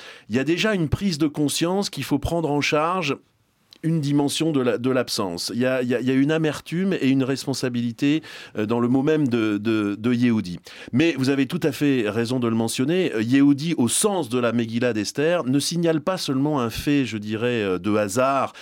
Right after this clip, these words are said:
auquel on pourrait effectivement par, euh, moult, euh,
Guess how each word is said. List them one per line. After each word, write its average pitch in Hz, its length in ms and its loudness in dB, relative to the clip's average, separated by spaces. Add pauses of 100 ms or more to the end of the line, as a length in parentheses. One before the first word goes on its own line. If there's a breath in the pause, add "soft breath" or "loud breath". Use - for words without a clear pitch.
(220 loud breath)
auquel 131 360 -2
on 110 80 -2
pourrait 117 480 0
effectivement 104 520 -4
par, 107 360 -2
euh, 92 280 -2
moult, 110 460 0
euh, 92 400 0